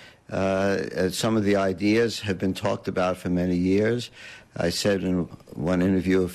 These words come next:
few, uh, weeks back, "There's no magic here. No one is going to discover something totally new. If there was something totally new, we would have found it in the last twenty-five years."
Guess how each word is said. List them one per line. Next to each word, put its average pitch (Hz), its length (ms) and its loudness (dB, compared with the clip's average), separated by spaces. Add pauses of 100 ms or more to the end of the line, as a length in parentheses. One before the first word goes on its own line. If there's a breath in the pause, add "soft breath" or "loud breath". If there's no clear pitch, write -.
few, 95 160 2 (340)
uh, 85 240 2 (240)
weeks 104 200 0 (140)
back, 101 200 2 (380 loud breath)
"There's 95 280 0
no 107 40 2 (180)
magic 107 300 -2 (120)
here. 80 180 0 (300 loud breath)
No 101 140 2
one 107 120 0
is 87 120 -4
going 95 180 2
to 82 120 -4
discover 104 340 0 (200)
something 95 260 0 (200)
totally 90 320 2 (140)
new. 113 120 2 (500 loud breath)
If 87 100 -2
there 90 160 2
was - 160 0
something 101 300 -2 (160)
totally 90 320 2 (120)
new, 113 120 2 (380 loud breath)
we 98 120 2
would 98 160 2
have 90 180 -4
found 95 160 0 (100)
it 85 120 0
in 85 120 -2
the 87 140 0
last 92 160 0 (100)
twenty-five 87 520 0
years." 87 400 0